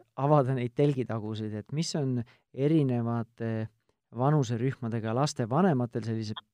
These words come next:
peamised või kõige levinumad probleemid ja siis me saame võib-olla rääkida ka sellest, et kuidas nendesse suhtuda või nendega suhestuda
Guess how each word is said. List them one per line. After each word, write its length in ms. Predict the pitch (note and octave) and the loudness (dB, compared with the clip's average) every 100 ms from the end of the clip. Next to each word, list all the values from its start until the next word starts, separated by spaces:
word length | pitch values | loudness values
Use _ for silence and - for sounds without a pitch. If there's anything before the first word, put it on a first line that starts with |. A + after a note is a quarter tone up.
| _ - | _ 0
peamised 520 | D3 D#3 B2 A#2 A2 | 4 4 2 0 -2
või 100 | A#2+ | -2
kõige 240 | A#2 E3 C#3+ | 0 0 2
levinumad 520 | C3 C#3+ B2 A2+ A2 | 4 4 2 0 -4
probleemid 580 | - A2+ D3+ G#3+ C3+ A2+ _ | -6 0 2 4 2 -2 _
ja 120 | D3 A#2 | -12 -8
siis 160 | A#2+ | -4
me 80 | B2 | -2
saame 260 | A#2+ A#2+ A#2 | 0 0 0
võib-olla 380 | A#2 A#2 A2+ A2 - _ - | -2 -2 -4 -4 -10 _ -6
rääkida 360 | C3 B2 A#2+ A2+ | -6 -4 -4 -2
ka 80 | A2+ | 0
sellest, 380 | C3+ B2+ A2 | 2 2 0
et 80 | A2+ | -8
kuidas 280 | - A#2+ A#2 | -4 -4 -2
nendesse 520 | A2 - - A2+ G#2+ G#2+ _ - | -4 -6 -4 -2 -2 -6 _ -12
suhtuda 480 | - D#3 - D3 C#3 | -6 -6 -4 -2 -2
või 100 | A2+ | 0
nendega 260 | A2+ G#2 G#2 | -2 -4 0
suhestuda 600 | E3+ E3+ - A#2 A2 | 2 2 0 -6 -6